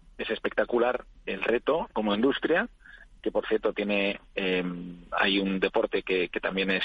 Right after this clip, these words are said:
eh, hermano, eh, como el pickleball, que también está avanzando mucho, pero ojo que es que en Europa tenemos países que no han arrancado todavía y que, y que está todo por hacer.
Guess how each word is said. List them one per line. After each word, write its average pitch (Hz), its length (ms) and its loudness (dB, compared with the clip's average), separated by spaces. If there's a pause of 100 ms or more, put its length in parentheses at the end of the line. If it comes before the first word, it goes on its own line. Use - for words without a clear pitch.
(260)
eh, 92 480 0
hermano, 101 540 2 (540)
eh, - 280 -4 (640)
como 101 180 0
el 98 80 -2
pickleball, 104 360 2
que - 100 -2
también 98 240 -2
está 95 600 2 (400)
avanzando 101 440 2
mucho, 147 420 2 (320)
pero 104 380 4 (300)
ojo 120 240 -2
que 95 80 -2
es - 60 -2
que - 80 -2
en 113 60 0
Europa 110 300 2
tenemos 107 340 -2
países 113 360 0
que 104 140 -4
no 95 80 0
han 95 80 0
arrancado 101 380 0
todavía 107 540 2 (540)
y 110 120 -2
que, 85 440 2 (840)
y - 80 -6
que - 80 0
está - 140 -2
todo - 180 0
por 156 140 2
hacer. - 300 -2